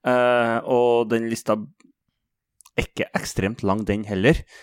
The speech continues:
Eh, øverst på lista mi er A Plague Tale, eh, Requiem.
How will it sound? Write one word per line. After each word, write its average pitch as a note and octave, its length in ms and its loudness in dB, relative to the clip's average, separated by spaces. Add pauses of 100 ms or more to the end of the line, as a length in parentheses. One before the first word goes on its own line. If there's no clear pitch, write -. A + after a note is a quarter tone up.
(200)
Eh, C#3 500 4
øverst B2 320 4
på B2+ 80 4
lista A2+ 160 0
mi C#3 80 6
er A#2 400 8
A - 80 2
Plague G2+ 240 4
Tale, F2+ 240 -2 (140)
eh, G2+ 260 -4
Requiem. G2 480 -6